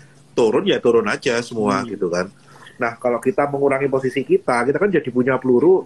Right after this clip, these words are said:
Speaker 1: istilahnya kalau dia, eh, berada di posisi tertentu kan kita bisa,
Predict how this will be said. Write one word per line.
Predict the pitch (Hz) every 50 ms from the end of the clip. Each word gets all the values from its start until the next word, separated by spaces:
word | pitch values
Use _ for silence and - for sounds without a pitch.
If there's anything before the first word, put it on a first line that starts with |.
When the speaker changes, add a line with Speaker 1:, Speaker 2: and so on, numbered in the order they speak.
| -
Speaker 1:
istilahnya | - - - 127 165 165 160
kalau | 143 127 113
dia, | - - 120 120 117 117
eh, | - _ _ - - 107 107 101 95 95
berada | - - 107 - 117 107
di | - 107
posisi | - 113 110 117 110 117
tertentu | 117 113 110 117 156
kan | 190 202
kita | 180 180 196 175
bisa, | 127 117 - - 107 98